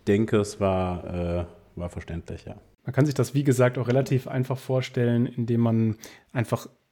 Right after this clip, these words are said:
Speaker 2: äh, die, sich den Planeten anguckt. Die Sonde kommt daher und fliegt hinter ihm her und ist ja im Gravitationsfeld, also will von ihm angezogen werden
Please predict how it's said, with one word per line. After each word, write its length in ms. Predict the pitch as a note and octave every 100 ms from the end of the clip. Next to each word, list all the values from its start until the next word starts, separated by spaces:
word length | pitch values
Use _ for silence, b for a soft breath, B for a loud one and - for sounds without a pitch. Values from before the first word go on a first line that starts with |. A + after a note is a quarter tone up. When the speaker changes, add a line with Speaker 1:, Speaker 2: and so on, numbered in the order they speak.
| -
Speaker 2:
äh, 100 | - F2 F2+ - -
die, 180 | C3
sich 180 | A#2+ -
den 120 | A#2+
Planeten 340 | A#2 A#2 D3 D#3
anguckt. 380 | D3 C3 D3 -
Die 60 |
Sonde 300 | G#2+ A#2+ A2+
kommt 500 | - - A#2 D3+ -
daher 540 | G#2+ G2+ A2 C#3+ F3 F3+ B B B B B B _
und 120 | C3
fliegt 180 | - D#3+
hinter 140 | D#3+ C3
ihm 60 |
her 180 | A#2 C#3+
und 80 | D#3+
ist 120 | E3+
ja 40 | D#3+
im 60 |
Gravitationsfeld, 680 | C#3 C3 C3 A#2+ C#3 D3 A#2
also 220 | B2 A2+ A2
will 80 |
von 120 | C3 B2
ihm 80 |
angezogen 540 | B2+ C#3+ C3+ - A2 G#2+
werden 280 | A2 C#3